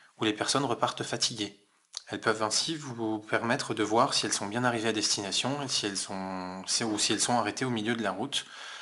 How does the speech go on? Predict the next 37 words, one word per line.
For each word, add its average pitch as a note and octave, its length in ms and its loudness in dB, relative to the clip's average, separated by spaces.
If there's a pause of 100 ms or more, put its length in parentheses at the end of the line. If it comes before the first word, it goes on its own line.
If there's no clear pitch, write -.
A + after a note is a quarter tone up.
(160)
pour - 100 0
pouvoir A2 240 2
vous A2+ 140 -4
rassurer A2 360 2
une C3+ 80 -2
fois B2+ 140 -4
qu'elles G#2+ 160 -4
sont - 180 2
arrivées. G2 320 -2 (320)
Elles G#2 120 2
n'auront G2 240 -2
pas C#3+ 220 6
à C3+ 40 0
penser A#2+ 500 -2 (300)
à - 80 -2
vous G#2+ 220 -2
envoyer A2 260 4
un G#2 80 2
texto C3+ 560 -2 (360)
ou C3+ 100 6
à A#2+ 60 8
vous A2 200 -2
appeler B2+ 380 -2 (260)
une B2+ 140 0
fois C3+ 120 0
qu'elles A2+ 140 2
seront A2+ 260 2
à G#2+ 40 2
destination, G#2 760 0
c'est - 180 0
le G2+ 60 -6
programme A2+ 360 2
qui A#2+ 100 -4
vous G#2 100 -4
le G#2 60 -2
dira G#2+ 240 0
directement. A2 480 -2